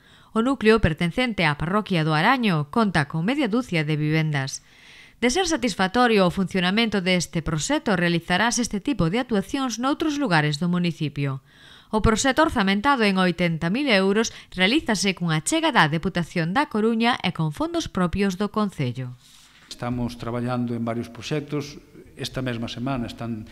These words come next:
Speaker 2: iniciando os traballos en Cerqueiras, a primeira, eh, aldea que vai ter un saneamento autónomo no noso concello.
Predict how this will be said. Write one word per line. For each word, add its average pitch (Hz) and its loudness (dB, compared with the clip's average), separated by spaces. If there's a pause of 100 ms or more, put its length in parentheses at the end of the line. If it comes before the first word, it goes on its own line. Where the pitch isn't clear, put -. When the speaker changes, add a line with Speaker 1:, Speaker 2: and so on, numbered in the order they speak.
(160)
Speaker 2:
iniciando 123 0
os 120 -8
traballos 120 -4 (240)
en 110 -8
Cerqueiras, 156 -2
a 117 -12
primeira, 117 -4 (240)
eh, 110 -6
aldea 120 -2
que - -14
vai 113 -6
ter 123 -8
un 110 -8
saneamento 113 -6
autónomo 113 -6
no 107 -6
noso 110 -10
concello. 156 -4